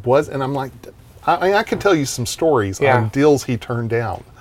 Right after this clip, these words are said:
Speaker 1: that
Speaker 2: Probably
Speaker 1: were
Speaker 2: make us
Speaker 1: really
Speaker 2: sick, yeah.
Speaker 1: it, it,
Speaker 2: Yeah.
Speaker 1: uh, like a three-book Simon and Schuster deal with Jan Miller, you know, Tony Robbins and Stephen Covey's agent, and I
Speaker 2: Yeah.
Speaker 1: worked a year on that.
Speaker 2: Yeah.
Speaker 1: But he had his reasons. He didn't
Speaker 2: Yeah.
Speaker 1: want to,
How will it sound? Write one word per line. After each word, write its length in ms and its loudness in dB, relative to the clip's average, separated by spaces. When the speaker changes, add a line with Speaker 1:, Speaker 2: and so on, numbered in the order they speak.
Speaker 1:
that 140 6
Speaker 2:
Probably 240 8
Speaker 1:
were 60 6
Speaker 2:
make 80 8
us 60 10
Speaker 1:
really 180 8
Speaker 2:
sick, 340 2
yeah. 160 8
Speaker 1:
it, 180 8
it, 340 2
Speaker 2:
Yeah. 420 0
Speaker 1:
uh, 40 -8
like 220 0
a 60 4
three-book 580 -2
Simon 340 -4
and 100 -4
Schuster 600 -4
deal 280 0
with 160 -2
Jan 300 -4
Miller, 280 -4
you 80 -8
know, 120 -6
Tony 320 -8
Robbins 580 -2
and 80 -10
Stephen 320 -6
Covey's 380 -8
agent, 360 -12
and 80 -14
I 100 -4
Speaker 2:
Yeah. 100 0
Speaker 1:
worked 180 0
a 60 -6
year 200 -4
on 140 -10
that. 220 -8
Speaker 2:
Yeah. 260 -2
Speaker 1:
But 220 4
he 260 -4
had 180 0
his 160 0
reasons. 600 -6
He 160 -4
didn't 300 4
Speaker 2:
Yeah. 60 0
Speaker 1:
want 380 0
to, 560 -4